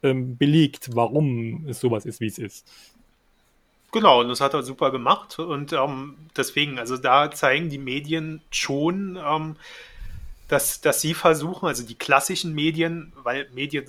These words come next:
Speaker 2: ist ja alles, auch das, was wir hier ha-, machen, ist ein Medien-, Medium,
Speaker 1: Ach so.
Speaker 2: ähm,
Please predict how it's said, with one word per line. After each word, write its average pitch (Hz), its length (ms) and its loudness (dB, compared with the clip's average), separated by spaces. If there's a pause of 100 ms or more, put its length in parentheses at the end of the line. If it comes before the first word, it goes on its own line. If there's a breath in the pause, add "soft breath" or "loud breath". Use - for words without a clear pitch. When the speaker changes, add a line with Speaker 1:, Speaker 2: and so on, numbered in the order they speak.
Speaker 2:
ist - 140 -8
ja 123 140 0
alles, 156 300 -2
auch 123 120 -4
das, - 240 -8
was - 220 -8
wir 151 120 0
hier 151 360 0
ha-, 131 80 -2
machen, 135 320 -4
ist - 160 -12
ein 139 100 -14
Medien-, 156 320 -8 (300 loud breath)
Medium, 156 380 -4 (320 loud breath)
Speaker 1:
Ach 123 100 0
so. - 140 4
Speaker 2:
ähm, 147 320 4